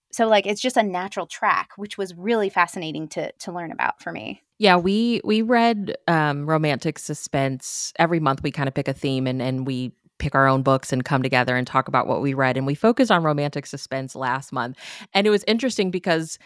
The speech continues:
Speaker 2: Erin and I both really enjoy cozy mysteries. <laughs> But we had a lot of
Speaker 1: <laughs>
Speaker 2: thoughts on, like,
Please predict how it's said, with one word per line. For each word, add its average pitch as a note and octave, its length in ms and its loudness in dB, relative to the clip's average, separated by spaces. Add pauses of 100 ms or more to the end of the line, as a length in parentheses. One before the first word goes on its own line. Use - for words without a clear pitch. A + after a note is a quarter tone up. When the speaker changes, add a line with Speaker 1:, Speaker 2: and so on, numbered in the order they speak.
(140)
Speaker 2:
Erin G3 260 4
and G3+ 100 4
I F#3 120 4
both F3 520 4 (140)
really E3+ 460 4
enjoy D#3 400 2
cozy D#3+ 400 0
mysteries. F#3 840 -2
<laughs> D#5+ 60 -10 (640)
But C#4 160 2
we D4+ 140 0
had A#3+ 140 4
a A3+ 80 4
lot G3+ 300 6
of D#4 120 2
Speaker 1:
<laughs> - 60 -20
Speaker 2:
thoughts F#3+ 440 2
on, F3+ 280 4
like, E3+ 400 0